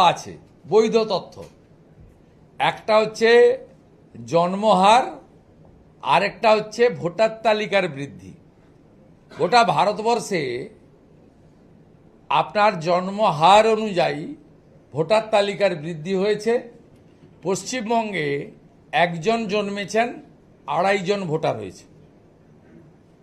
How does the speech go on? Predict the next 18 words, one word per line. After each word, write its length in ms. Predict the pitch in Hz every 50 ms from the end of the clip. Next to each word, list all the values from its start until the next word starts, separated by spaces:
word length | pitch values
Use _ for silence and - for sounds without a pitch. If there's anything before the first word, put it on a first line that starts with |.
| _ _ - - -
তার 160 | 160 165 190 214 220
মানে 160 | 226 233 240 240 226 208
এখানে 280 | 165 - 175 202 220 240 226 175 202
জন্মাননি 680 | 185 185 196 202 220 233 233 226 202 175 147 127 127 135 165 226 247 - _ _ _ _ _ - - - 139 151
এমন 180 | 175 196 220 226 226 180 190
কয়েক 260 | 190 190 202 214 208 220 208 214
লক্ষ 220 | 220 220 220 - 226 226 208 190
লোক 140 | 196 208 208 185 170
ভোটার 280 | 156 160 156 196 190 190 190
হয়েছে, 300 | 190 196 185 151 196 240 269 - - - - - - - _ - _ - -
তারা 200 | 160 180 196 202 202 185 165
এসেছেন 560 | 147 - 208 208 208 - 247 247 196 156 147 143 151 175 226 262 - - _ _ _ _ _ _ - _ _ _ _ _ _ - - -
পাঁচশো 340 | 156 160 170 - - 220 220 220 220
চল্লিশ 380 | 190 180 180 185 190 214 190 - - -
কিলোমিটার 560 | 214 208 214 214 226 226 175 220 214 202 190 - -
সীমান্তে 560 | - 185 180 190 202 208 202 160 143 147 123 113 - - - - _ _ _ _ _ _ _ _ _ _ _ _ _ _ - - - - - - - - 117
জমি 300 | 180 196 202 202 226 240 233 190
বিএসএফকে 600 | 202 202 196 196 196 196 208 208 208 - -